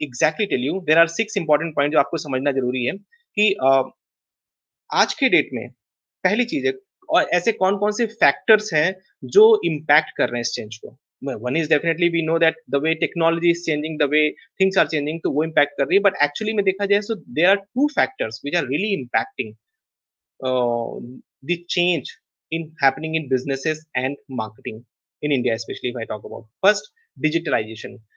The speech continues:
Uh, the way time is changing, the way entire business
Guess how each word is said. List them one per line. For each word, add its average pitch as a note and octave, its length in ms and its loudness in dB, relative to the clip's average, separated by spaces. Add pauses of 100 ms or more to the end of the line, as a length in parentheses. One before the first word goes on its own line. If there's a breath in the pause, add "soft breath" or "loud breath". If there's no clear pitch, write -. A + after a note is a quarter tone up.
(480)
Uh, B2 200 -2
the B2 200 0
way F#3+ 220 6
time F#3+ 260 2
is F#3+ 80 2 (100)
changing, F#3+ 320 0
the C3+ 180 2
way E3 320 2
entire C#3+ 500 2
business C3+ 400 -2